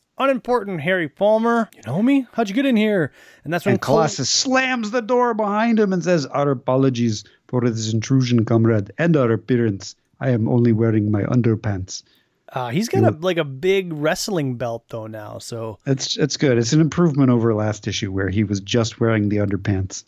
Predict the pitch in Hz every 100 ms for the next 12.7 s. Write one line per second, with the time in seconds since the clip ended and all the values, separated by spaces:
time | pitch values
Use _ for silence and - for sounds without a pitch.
0 | - 147 147 135 160 156 156 131 147 127
1 | 120 - 127 151 - 208 - - 208 214
2 | 226 220 143 127 120 113 165 143 _ 147
3 | 123 - - - - _ - 110 120 135
4 | 226 123 - 107 - - - - 151 98
5 | 90 - _ 139 127 131 135 139 - -
6 | - 151 - - 175 165 147 131 147 _
7 | _ 165 139 143 139 - - 127 123 135
8 | 135 143 151 143 143 127 123 139 131 -
9 | 131 117 117 113 117 - _ _ 127 -
10 | 120 117 131 123 110 - _ - 139 131
11 | 123 107 123 - 139 135 135 139 131 -
12 | 120 117 - _ - - 147